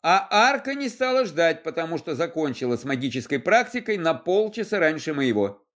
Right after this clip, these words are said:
Я свободен. И это отличный повод заняться личными делами.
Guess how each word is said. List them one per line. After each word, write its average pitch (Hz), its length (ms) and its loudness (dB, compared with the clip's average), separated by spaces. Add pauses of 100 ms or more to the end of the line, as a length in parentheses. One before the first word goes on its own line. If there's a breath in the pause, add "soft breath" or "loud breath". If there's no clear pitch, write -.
(120)
Я 87 240 -4
свободен. 131 600 2 (880)
И 180 280 -2
это 170 380 2
отличный 202 920 -2
повод 180 420 2
заняться 151 480 -2
личными 123 400 -4
делами. 90 400 -4